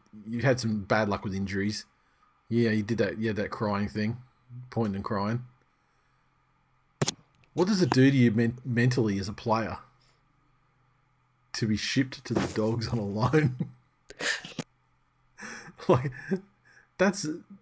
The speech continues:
for a player who's, who's not necessarily the most mentally resilient,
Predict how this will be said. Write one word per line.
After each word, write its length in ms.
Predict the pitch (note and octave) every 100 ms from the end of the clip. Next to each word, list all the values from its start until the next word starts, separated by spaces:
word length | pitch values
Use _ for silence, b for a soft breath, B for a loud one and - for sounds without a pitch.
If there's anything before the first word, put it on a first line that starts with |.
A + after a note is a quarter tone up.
| D#3
for 220 | - F#3+ D#3+
a 40 |
player 380 | - G3 G#3 D#3+
who's, 240 | C#3+ B2+ B2+ B _
who's 180 | C#3+ B2+
not 160 | D3+ D3
necessarily 640 | B2+ B2 C#3 C3 B2+ A#2+
the 80 | A2+
most 480 | A#2 A#2+ B2 - - _ _ _ _ _ _ _
mentally 360 | A#2 B2+ C3 B2
resilient, 600 | G#2+ G2 A2+ B2 B2